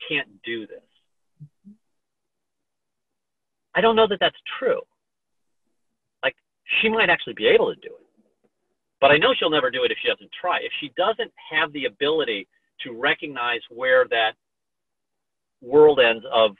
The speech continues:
where you can copy the solution and be qualified, and, and where that world begins, where you have to actually innovate and do stuff that's really unpleasant, um, she's always gonna stop at that barrier.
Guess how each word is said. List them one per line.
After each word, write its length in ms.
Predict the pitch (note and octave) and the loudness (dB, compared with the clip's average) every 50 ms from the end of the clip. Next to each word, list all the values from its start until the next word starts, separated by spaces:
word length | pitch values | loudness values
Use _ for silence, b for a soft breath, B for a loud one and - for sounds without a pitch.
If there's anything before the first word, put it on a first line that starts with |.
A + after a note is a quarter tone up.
| _ _ | _ _
where 200 | - A2+ B2+ C3 | -2 2 2 2
you 140 | C3 B2+ B2+ | 2 0 -8
can 160 | - C#3+ A2 - | -12 -14 -12 -4
copy 260 | - D#3+ F#3+ F#3+ - C#3 | 0 0 0 2 0 -4
the 120 | A2+ G#2+ - | -6 -6 -8
solution 300 | - A2 G#2 G2 - - - | -8 -16 -14 -14 -14 -12 -8
and 140 | C3+ B2+ B2+ | -10 -8 -8
be 100 | C#3 C3+ | -10 -16
qualified, 680 | - - - D3+ E3 F#3 F3 C#3+ - - - - - _ _ _ _ _ _ _ _ _ _ _ _ _ _ _ _ _ _ _ _ _ - | -14 -6 -2 2 2 2 2 0 -4 -8 -14 -14 -16 _ _ _ _ _ _ _ _ _ _ _ _ _ _ _ _ _ _ _ _ _ -6
and, 200 | - C3+ C#3 D3+ - - - | -4 -4 -4 -6 -10 -4 -4
and 120 | D3 D3 | -2 2
where 160 | C#3 D3 D3 | 4 4 6
that 180 | - C#3+ C3+ C3+ | 6 6 4 4
world 280 | C3+ C3 D3 C#3+ C3+ A2+ | 4 4 4 2 2 0
begins, 460 | C3+ A#2+ G#2 - C#3+ C#3+ C#3+ B2 - | -8 -8 -4 -2 -2 -2 -2 -4 -6
where 140 | - B2+ B2+ | -4 -2 -2
you 100 | B2+ A#2+ | -2 -4
have 260 | A2 - D3 D3 - | -2 0 0 0 0
to 100 | - C#3 - | -2 -4 -2
actually 400 | B2+ B2 - - - A#2 A#2 C3+ | -2 -2 -2 -4 -6 -8 -6 -4
innovate 340 | C#3 D3 D#3+ C3+ B2 A#2+ A2+ | -4 -4 -2 2 2 2 2
and 120 | A2+ A2 A2 | 0 -4 -8
do 80 | A#2 | -10
stuff 160 | - - A#2 - | -6 -6 -4 -4
that's 160 | A2+ - - | -6 -8 -4
really 200 | B2 A#2 A2+ A2 | -4 -4 -2 -4
unpleasant, 580 | G2+ F#2+ F2 - - E3 F3 D#3+ - F#2+ E2 _ _ _ _ _ _ _ _ _ _ _ _ _ _ _ _ _ _ _ _ _ - C3+ | -6 -6 -8 -4 0 0 0 0 0 -6 -12 _ _ _ _ _ _ _ _ _ _ _ _ _ _ _ _ _ _ _ _ _ 4 4
um, 340 | C3+ C3+ C3 C3 C3 C3+ _ _ _ _ _ - | 6 6 6 4 0 -6 _ _ _ _ _ -12
she's 220 | - - E3 D3 | -8 -6 -6 -2
always 220 | - D#3 D#3+ D#3+ - | 0 0 0 0 0
gonna 160 | E3+ D3+ C3+ | -4 -6 -6
stop 240 | - - C3+ C3 - - | -4 -2 -2 -2 -2 -4
at 60 | - | -10
that 140 | - - - | -12 -10 -6
barrier. 320 | C#3 D3+ C#3 - - - | -4 -4 -4 -6 -8 -16